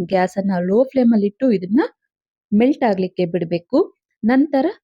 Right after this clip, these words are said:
ರವೆ ಮಿಶ್ರಣ ಫುಲ್ ತಣ್ಣಗಾದ ನಂತರ ಇದಕ್ಕೆ ಕಾಯಿಸಿರುವಂತಹ ಹಾಲನ್ನ ಹಾಕೊಳ್ಬೇಕಾಗುತ್ತೆ. ಕಾಯಿಸಿ ತಣ್ಣಗಾಗಿರುವಂತಹ ಹಾಲನ್ನ ಯಾವ ಕಪ್ಪಲ್ಲಿ ನಾವು ರವೆ ತೆಗೆದುಕೊಂಡಿದ್ವೋ ಅದೇ ಕಪ್ಪಲ್ಲಿ ಮೂರು ಕಪ್ ಆಗುವಷ್ಟು ಹಾಲನ್ನ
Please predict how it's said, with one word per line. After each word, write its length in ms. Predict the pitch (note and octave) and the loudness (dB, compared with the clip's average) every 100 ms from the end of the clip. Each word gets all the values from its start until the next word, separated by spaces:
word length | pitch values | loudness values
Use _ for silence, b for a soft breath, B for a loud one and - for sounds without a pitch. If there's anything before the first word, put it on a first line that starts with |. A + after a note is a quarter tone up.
| - | -6
ರವೆ 260 | G3 G3 C4+ | -2 0 2
ಮಿಶ್ರಣ 440 | C#4 - G#3 G3+ G#4 | 2 0 -4 -2 -4
ಫುಲ್ 300 | _ A3+ A#3+ | _ -2 0
ತಣ್ಣಗಾದ 600 | G#3 F#3 A#3 C4+ A3+ F#3+ | 0 0 2 2 2 -2
ನಂತರ 340 | F3+ E3+ - F#3+ - _ _ _ | -6 -6 -4 -2 -4 _ _ _
ಇದಕ್ಕೆ 360 | B3 D4+ D4+ A#3 A#3+ - _ _ _ | -2 -2 0 -2 -2 -6 _ _ _
ಕಾಯಿಸಿರುವಂತಹ 880 | C4+ C4+ F#4+ F#4+ C4 G#3+ F#3+ F3+ D#3+ D#4 - _ _ - | -2 2 0 0 0 0 -2 -6 -4 -4 -4 _ _ -6
ಹಾಲನ್ನ 440 | F#3 F3+ E3+ G#3+ A4 - | -2 0 2 0 -2 -6
ಹಾಕೊಳ್ಬೇಕಾಗುತ್ತೆ. 920 | F#3+ - E3+ D#3+ E3 E3 D#3+ E3 A3+ E4+ _ _ _ _ | -8 -4 -4 -2 -4 -2 -2 0 -2 -2 _ _ _ _
ಕಾಯಿಸಿ 380 | A3 G#3 A#3 A#3+ | -2 0 0 -2
ತಣ್ಣಗಾಗಿರುವಂತಹ 1040 | A3+ F#3+ F#3 B3+ A#3+ G3+ F3+ F#3 F3 E3+ E3 | -6 -4 2 2 2 0 0 -4 -8 -8 -10
ಹಾಲನ್ನ 440 | F3+ F3+ F#3+ E3+ C#4+ - _ _ _ _ | -4 -2 -2 0 -4 -4 _ _ _ _
ಯಾವ 220 | A3 B3 F#4+ | 0 0 0
ಕಪ್ಪಲ್ಲಿ 500 | C4+ - G#3 G3+ G3 | -4 -6 -4 -2 -2
ನಾವು 260 | F#3 F#3+ G4 - _ _ | -2 -2 -2 -6 _ _
ರವೆ 240 | F3+ E3 | -2 0
ತೆಗೆದುಕೊಂಡಿದ್ವೋ 760 | F#3+ E3+ E3 E3 E3+ D#3+ D#3+ G3+ D#4+ - | -2 -4 -4 -4 -4 -2 -2 -2 -2 -2
ಅದೇ 240 | F3+ A3 | 0 0
ಕಪ್ಪಲ್ಲಿ 520 | A#3+ G#3 - F#3 G3 | -2 -6 -6 -4 2
ಮೂರು 320 | B3+ A3 D#4 F4 | 4 4 2 0
ಕಪ್ 260 | A3 - F#3 | -10 -6 -2
ಆಗುವಷ್ಟು 500 | F3 E3+ E3+ - F#4+ | -2 0 -4 -2 -2
ಹಾಲನ್ನ 480 | - - E3+ E3+ F3+ | -2 -2 0 0 0